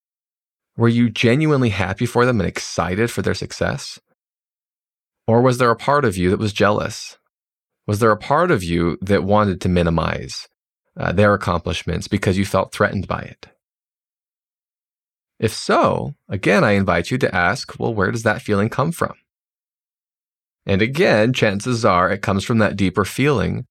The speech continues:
of not being good enough, not feeling loved enough, not feeling lovable,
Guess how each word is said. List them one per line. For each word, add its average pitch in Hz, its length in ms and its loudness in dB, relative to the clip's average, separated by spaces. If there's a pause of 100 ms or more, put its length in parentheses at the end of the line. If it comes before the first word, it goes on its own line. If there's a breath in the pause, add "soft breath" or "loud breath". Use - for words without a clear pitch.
(540)
of 117 120 0
not 113 200 2
being 123 160 2
good 117 180 4
enough, 90 400 -4
not 101 160 -2
feeling 113 340 0
loved 110 240 0
enough, 85 300 -2
not 95 160 -2
feeling 104 260 0
lovable, 92 720 0